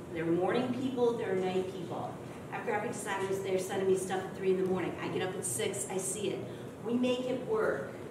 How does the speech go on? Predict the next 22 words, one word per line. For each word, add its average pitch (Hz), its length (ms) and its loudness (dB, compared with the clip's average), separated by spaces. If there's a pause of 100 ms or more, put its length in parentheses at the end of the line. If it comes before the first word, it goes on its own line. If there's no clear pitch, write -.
(140)
You've - 180 -8
gotta 214 300 0
make 254 240 0
balance 202 480 -2
work 196 260 -4
for 185 60 -2
you. 160 240 4 (560)
Some 277 340 2
of - 180 4
you 285 60 8
may 262 240 4
be 262 80 0
feeling 233 480 0
like, 190 280 0
"Catherine 247 400 -2
doesn't 240 280 0
understand 196 560 -2
what 190 220 0
I'm 185 220 2
going 165 300 2
through. 143 300 -2 (400)
I, 269 260 4